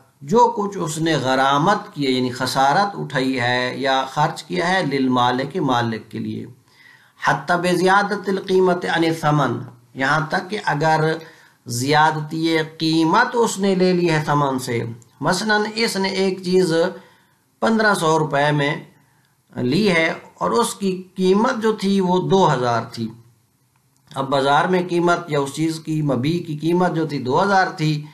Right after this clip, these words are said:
इसने पन्द्रह सौ रुपये में ली थी और वो इसके पास से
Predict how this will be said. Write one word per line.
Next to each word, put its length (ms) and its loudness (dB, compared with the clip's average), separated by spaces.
इसने 360 0
पन्द्रह 380 0
सौ 200 2
रुपये 260 0
में 140 2
ली 200 2
थी 200 0
और 180 4
वो 220 2
इसके 380 -2
पास 340 0
से 80 -2